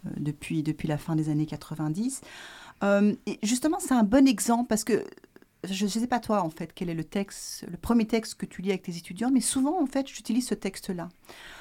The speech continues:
Parce que, euh, d'abord, il montre très bien, comme tu dis, le côté visionnaire, euh, et en même temps,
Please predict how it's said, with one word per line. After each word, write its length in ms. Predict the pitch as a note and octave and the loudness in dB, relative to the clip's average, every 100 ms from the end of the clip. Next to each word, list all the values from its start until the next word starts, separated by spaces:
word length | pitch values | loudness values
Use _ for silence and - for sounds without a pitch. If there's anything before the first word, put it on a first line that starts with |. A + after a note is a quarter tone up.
| - - - | -20 -18 -4
Parce 280 | A3+ A3 - | -4 -2 -6
que, 240 | - D#4 F4 E4+ - | 2 4 4 0 0
euh, 560 | G#3 G3+ G3 F#3 F3 - - - | 2 2 2 0 -2 -6 -12 -2
d'abord, 400 | F#3+ F#3 A3 G3+ | 0 4 2 4
il 80 | F3+ | 2
montre 380 | F#3+ G3 - | 2 0 -4
très 240 | G3 - G3 | -8 -4 -4
bien, 360 | F3+ G3+ F#3+ E3+ | 0 -2 0 -4
comme 140 | - F3 | -4 -6
tu 160 | - | -4
dis, 100 | F#3 | 0
le 80 | E3+ | 0
côté 300 | - E3+ - | 0 -2 -2
visionnaire, 920 | D#3 E3+ D#3 E3+ E3 G3 D4 C#4+ - - - - - - - - - E3+ | -2 -2 0 0 0 -2 -4 -6 -14 -20 -20 -20 -20 -20 -20 -20 -12 -6
euh, 200 | D#3+ - - | -4 -4 4
et 140 | A#3+ | 8
en 120 | A3+ | 10
même 220 | A#3+ A3+ A3 | 10 6 4
temps, 420 | - C4 B3 | 4 4 4